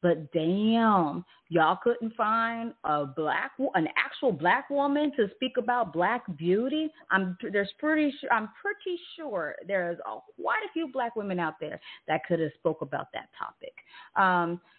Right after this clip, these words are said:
leave it, leave it in the comments, you guys. Let me know what you guys think. Um, like I said, if it bothers you that I've spoke about this subject, um, I'm not gonna apologize for it. So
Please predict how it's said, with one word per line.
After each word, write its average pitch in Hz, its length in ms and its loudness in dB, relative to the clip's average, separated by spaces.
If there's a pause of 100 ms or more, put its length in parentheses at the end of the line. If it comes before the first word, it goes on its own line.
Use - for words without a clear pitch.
(140)
leave 285 220 4
it, 240 100 -4 (180)
leave 277 300 2
it 311 60 0
in 277 100 4
the 240 80 -2
comments, 214 340 -2
you 208 60 -6
guys. 190 240 0
Let 196 120 0
me 196 80 -6
know 190 160 -4
what 175 200 -4
you 165 60 -10
guys 147 220 -6 (100)
think. 151 300 2 (220)
Um, 143 520 -4 (420)
like 247 160 4
I 240 120 0
said, 175 300 2 (100)
if 190 240 -2
it 185 140 -4
bothers 233 360 2
you 220 280 -4
that 175 560 0
I've 165 260 -2
spoke 185 220 0
about 180 340 0
this 170 220 -4 (240)
subject, 175 500 -2 (1900)
um, 165 400 4
I'm 180 100 2
not 175 160 2
gonna 175 140 0
apologize 151 560 0
for 147 220 -2
it. - 80 -10 (420)
So 147 240 0